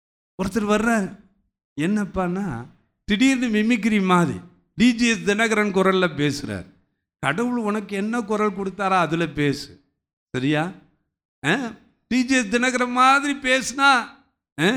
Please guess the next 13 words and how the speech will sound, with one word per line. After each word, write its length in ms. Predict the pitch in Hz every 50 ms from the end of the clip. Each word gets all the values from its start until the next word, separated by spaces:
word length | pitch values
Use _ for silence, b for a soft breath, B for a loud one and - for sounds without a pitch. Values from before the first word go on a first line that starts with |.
| 247 226 -
ஐயா 280 | 139 160 185 202 196
பரிசுத்தவனா 720 | 190 - 190 180 190 165 190 185 190 196 190 190 190 190 190 190 185 190
ப-, 180 | - 160 156 151 135
பரலோகத்துக்கு 580 | 165 165 170 190 196 190 180 - 190 165 165 165
இளைப்பாறுதலுக்குள்ள 760 | 165 190 180 170 190 190 185 185 185 185 180 185 185 180 165 143
போயிட்டார். 440 | - 165 165 156 - 131 110 - - _ _ _ _ _ _ _ _ -
அவர் 240 | 143 180 247 262 220
பேசினாரு, 680 | 208 269 262 269 214 190 240 247 233 220 196 147 123 95 87 - _ _ _ _ _ _ _ _ _ -
"ஓ 200 | 180 233 277 302
சொந்த 400 | 285 - 254 262 262 285 285 302 294
குரல்ல 400 | 302 285 262 262 262 262 254 247 180
பேசு, 460 | 170 196 190 190 196 185 - - 147 143 127 113 92 85 87 - _ _ _ _ _ _ _ _ _ -
பேசு." 420 | 127 127 147 135 - - - 113